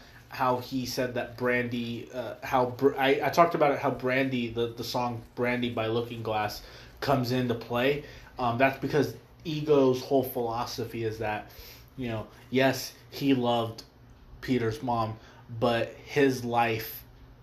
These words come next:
is, you know, the sea, and, and the sea is kind of representation of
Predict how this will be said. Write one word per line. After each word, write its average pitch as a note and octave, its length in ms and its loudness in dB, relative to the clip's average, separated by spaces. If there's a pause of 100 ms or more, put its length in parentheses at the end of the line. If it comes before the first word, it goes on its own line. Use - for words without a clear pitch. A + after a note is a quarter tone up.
(340)
is, A2+ 580 -4 (580)
you A#2 100 -4
know, G2 160 -6
the A2 140 -2
sea, A2 520 -2
and, A#2 300 -4
and A#2 240 -6
the A2+ 80 2
sea C#3 340 2
is B2+ 120 4
kind B2 240 -4
of A2+ 100 -4
representation A2+ 960 -4
of A2 320 -8